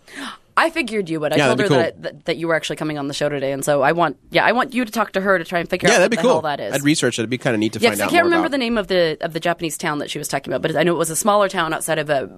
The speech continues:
Speaker 1: a large city.
Speaker 2: Yeah, there's whole towns. Uh, there, I've read stories about there's entire villages, usually on the outskirts of larger metropolitan areas. Like, entire areas have stories of being haunted because it's during, like, you know, older war times, during,
Speaker 1: Mm-hmm.
Speaker 2: like, you know, the shoguns and stuff.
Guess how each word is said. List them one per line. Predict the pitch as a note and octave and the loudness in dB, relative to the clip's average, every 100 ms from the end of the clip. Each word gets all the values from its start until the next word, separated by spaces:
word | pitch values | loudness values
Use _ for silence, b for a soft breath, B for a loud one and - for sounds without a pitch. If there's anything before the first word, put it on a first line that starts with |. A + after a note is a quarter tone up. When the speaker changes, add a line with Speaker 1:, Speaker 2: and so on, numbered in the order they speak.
| - | -2
Speaker 1:
a | |
large | D3+ D3 C3 | 2 0 0
city. | - B2+ - - | -6 -6 -8 0
Speaker 2:
Yeah, | D3 | 4
there's | F#3 B3+ | 4 4
whole | C4+ | 0
towns. | C4 D3+ C#3+ C#3 A2+ - | 0 -2 0 0 -2 -2
Uh, | A2+ A2+ G2+ | 2 2 0
there, | G#2 G2 | -2 0
I've | C#3 C#3+ | 0 2
read | E3 D#3+ | 2 2
stories | D3+ C#3+ | 0 0
about | B2 | 0
there's | A2 A#2 | -2 -4
entire | A#2 C3+ B2 | 2 2 4
villages, | A2+ A#2 G#2+ G#2 | 2 0 -2 -4
usually | A#2+ B2 | 0 2
on | A2+ | 2
the | F#2 | 2
outskirts | G2 - C#3 B2 | 0 0 -2 -2
of | F#2+ | -2
larger | F#2+ F#2+ G#2 | 0 0 -2
metropolitan | F#2+ - - G2 - G2 | -2 -2 -4 -6 -8 -6
areas. | G2+ G2 F2+ - B B B B - | -4 -4 -6 -10 B B B B -2
Like, | C#3 - | 0 2
entire | D3 E3+ D#3+ C#3+ | 2 4 4 4
areas | C3 C3+ C3 G#2+ - | 4 4 4 0 -4
have | A#2+ A#2+ A2+ | -4 -2 -2
stories | B2+ A#2 | -2 -2
of | G#2+ | -2
being | G#2+ | -4
haunted | G2+ G#2+ G#2+ F#2 | -2 -2 -2 -6
because | G2 G#2+ | -4 -2
it's | G#2+ - | -2 -4
during, | - A#2 C3 A#2 A2+ | -8 0 4 4 2
like, | G#2+ G2+ _ _ | -2 -4 _ _
you | - A2 | -8 -4
know, | F#2 - | -2 2
older | C3 B2+ A2+ | 2 2 2
war | G#2 B2 | 2 2
times, | B2+ A2+ F#2 F#2+ | 2 -2 -4 -4
during, | A3+ A#3 | -2 -2
Speaker 1:
Mm-hmm. | A2+ | -2
Speaker 2:
like, | G#2+ | -2
you | A2 | 0
know, | G#2+ | 0
the | G#2+ | 0
shoguns | - A#2+ A#2+ G#2+ | 2 2 0 -2
and | G2+ | -4
stuff. | - F#2+ | -4 -4